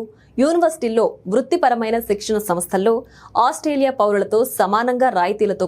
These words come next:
కూడిన విద్యా అవకాశాలు లభిస్తాయి. రెండు వేల ఇరవై ఐదు వీసా బ్యాలెట్‌లో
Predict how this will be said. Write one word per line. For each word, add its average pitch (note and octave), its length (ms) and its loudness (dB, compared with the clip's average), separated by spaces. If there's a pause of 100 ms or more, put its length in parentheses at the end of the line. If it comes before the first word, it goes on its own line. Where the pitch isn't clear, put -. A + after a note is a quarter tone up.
కూడిన F3+ 240 2 (220)
విద్యా G3+ 320 0
అవకాశాలు F3+ 500 -2
లభిస్తాయి. E3 400 -4 (560)
రెండు C#4+ 160 2
వేల E4+ 160 2 (100)
ఇరవై B3+ 200 2
ఐదు B3+ 120 -2 (160)
వీసా B3 280 0
బ్యాలెట్‌లో G3 440 0